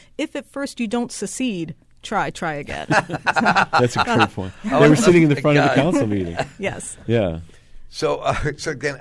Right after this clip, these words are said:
Speaker 3: where do people go to support, see the work you're doing and, and support it?
Speaker 2: Well, you can go to the real news dot com. There is a whole page dedicated to our Pocomoke reporting, which you can
Speaker 1: Mm-hmm.
Speaker 2: click on. So you go to the real news dot com and click on the Pocomoke site. Or you can just Google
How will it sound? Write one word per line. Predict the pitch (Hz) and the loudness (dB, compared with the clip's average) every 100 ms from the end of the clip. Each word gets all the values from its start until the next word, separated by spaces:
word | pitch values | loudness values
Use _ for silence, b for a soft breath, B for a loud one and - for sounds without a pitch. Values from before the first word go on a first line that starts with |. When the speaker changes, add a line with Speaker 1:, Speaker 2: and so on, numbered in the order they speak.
| 120 | -6
Speaker 3:
where | 127 | -4
do | 165 | -4
people | 143 127 | -6 -4
go | 117 117 | -2 -2
to | 104 | -4
support, | 92 - - - | -8 -10 -12 -12
see | - 135 | -8 -6
the | 113 | -6
work | 101 98 | -8 -8
you're | 101 | -10
doing | 87 101 98 95 | -10 -8 -10 -12
and, | 82 85 | -14 -14
and | 82 82 | -16 -16
support | - - 90 | -16 -12 -12
it? | 76 | 0
Speaker 2:
Well, | 123 139 | 4 4
you | 127 | 4
can | 123 | 2
go | 131 | 2
to | |
the | 110 | 2
real | 107 131 | 0 0
news | 135 123 | 0 -2
dot | 117 104 | -2 -4
com. | - 107 104 | -4 -4 -2
There | 92 | -4
is | 90 | -6
a | 90 | -6
whole | 107 104 | -4 -6
page | - 110 101 98 - - b b | -4 -2 -2 -4 -8 -20 b b
dedicated | 104 104 98 95 87 | -6 -4 -2 -4 -4
to | 95 | -6
our | |
Pocomoke | 87 101 98 95 87 82 | -6 -6 -6 -6 -8 -10
reporting, | 80 95 95 90 | -12 -6 -6 -6
which | 87 - | -8 -8
you | |
can | - | -8
Speaker 1:
Mm-hmm. | 90 92 90 | -6 -6 -6
Speaker 2:
click | |
on. | 87 87 90 b _ | -8 -10 -12 b _
So | 98 | -10
you | 92 | -4
go | 104 | -2
to | |
the | 98 | -2
real | 101 101 | -2 -2
news | 101 | -4
dot | 95 92 | -4 -6
com | 95 92 | -6 -6
and | 87 | -8
click | 101 92 | -10 -10
on | |
the | 90 | -10
Pocomoke | - 98 101 90 | -8 -8 -8 -10
site. | - 92 90 b b b b | -6 -6 -6 b b b b
Or | 123 131 | 0 4
you | 139 | 4
can | 131 107 | 2 -4
just | 113 - | -6 -2
Google | 120 120 117 113 | 0 0 0 -4